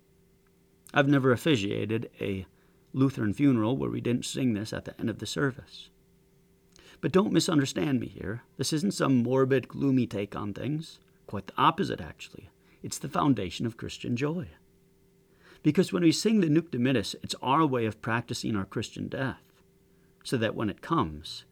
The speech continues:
we will be ready, peaceful, and, well, to push things a little, giddy even, like Simeon and old Anna. Sure, they're old, but their future beamed brightly. This is what we do when we go to the Lord's Supper.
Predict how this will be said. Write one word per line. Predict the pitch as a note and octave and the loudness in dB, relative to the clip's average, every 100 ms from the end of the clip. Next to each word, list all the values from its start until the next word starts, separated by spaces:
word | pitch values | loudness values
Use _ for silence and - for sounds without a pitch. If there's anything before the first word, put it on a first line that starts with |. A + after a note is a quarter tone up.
| _ _ | _ _
we | C#3+ C3+ | 4 6
will | B2 A#2 | 6 2
be | B2+ | -4
ready, | B2 C3+ F#3 - _ _ _ _ _ _ - - | -2 -2 -4 -6 _ _ _ _ _ _ -18 -6
peaceful, | A#2+ - - F#3 G3 _ _ _ _ _ _ - | -4 -4 -2 -2 -2 _ _ _ _ _ _ -6
and, | B2 B2+ | -2 0
well, | A#2+ | 0
to | C3+ C3+ | 0 -2
push | F3 F#3 | -2 0
things | A#2+ A2 | -2 -2
a | - | -2
little, | G#2+ G#2+ C3+ - _ _ _ - - | -2 -2 -6 -10 _ _ _ -18 0
giddy | E3+ D#3+ - | 4 4 0
even, | - - - G2 - _ | -6 -10 -10 -14 -18 _
like | - A2+ | -6 -6
Simeon | - C#3+ C#3 E2+ D#2+ - - | 0 2 2 2 -8 -14 -4
and | A2+ | -2
old | D2 A#1 | -2 -2
Anna. | B1+ C3 F#2 _ _ _ _ _ _ _ _ _ _ _ _ | -2 -4 -8 _ _ _ _ _ _ _ _ _ _ _ _
Sure, | - G2+ A#3+ | 4 8 8
they're | C#2+ C#2+ | 4 0
old, | C#2+ F2+ G2 - - _ _ _ _ _ | 2 4 2 -2 -16 _ _ _ _ _
but | B2+ | -4
their | - | -2
future | C3 E3+ E3 E3 C3+ | 0 2 2 2 0
beamed | - C#3+ B2+ A2+ | -2 -2 0 -2
brightly. | - A#2+ - - - _ _ _ _ _ _ _ _ _ _ | -2 -4 -6 -18 -20 _ _ _ _ _ _ _ _ _ _
This | A#2 A#2 | -2 -2
is | E3 | 0
what | E3+ - | 0 2
we | D#3 | 4
do | C3 A#2+ A2+ | 4 2 0
when | C#3 B2 | 0 -2
we | G#2+ | -2
go | G#2+ G2+ | 0 -2
to | G2+ | -2
the | A#2 | -6
Lord's | A2+ A2+ G2 - | -6 -6 -6 -6
Supper. | A#2 G2 - D2 | -6 -6 -10 -20